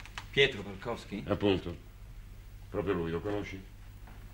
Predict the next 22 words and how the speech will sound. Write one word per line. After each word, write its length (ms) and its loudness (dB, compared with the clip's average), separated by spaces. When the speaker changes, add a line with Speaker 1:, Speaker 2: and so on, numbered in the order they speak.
Speaker 1:
Sì, 540 -2
lo 260 0
conosco, 420 -2
non 180 6
molto, 340 2
ma 180 -6
anche 220 0
sul 160 0
suo 180 2
conto 420 2
avrei 340 2
bisogno 380 2
delle 180 0
informazioni. 840 -4
Speaker 2:
Ah, 220 4
beh, 160 4
sai, 320 6
io 340 6
so 200 0
raccontare 800 6
molte 440 0
fiabe, 600 2